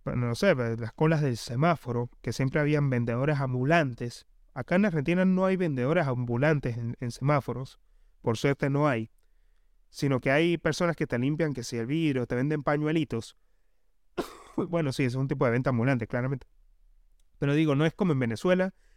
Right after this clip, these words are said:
que te vendían C Ds, C Ds quemados. Eran C Ds que eran pirateados, que eran copiados en otra computadora, donde se descargaba toda la música y se vendían con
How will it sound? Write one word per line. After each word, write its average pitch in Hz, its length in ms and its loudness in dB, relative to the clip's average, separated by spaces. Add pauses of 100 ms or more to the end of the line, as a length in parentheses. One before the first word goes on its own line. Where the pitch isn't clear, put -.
(160)
que 151 120 -4
te 147 120 2
vendían 151 480 2
C - 180 -8
Ds, 160 460 -2 (400)
C - 140 -4
Ds 143 160 0
quemados. 165 640 0 (560)
Eran 170 180 2
C 151 140 -2
Ds 175 180 0
que 151 120 -2
eran 156 180 -2
pirateados, 185 800 2
que - 100 0
eran 143 180 2
copiados 165 500 0
en 131 80 -4
otra 147 160 -2
computadora, 180 600 0
donde 117 240 -2
se 117 120 -8
descargaba 131 560 0
toda 180 320 2
la 180 100 0
música 185 600 -4
y 160 120 -6
se 156 160 0
vendían 180 500 2 (680)
con 131 380 0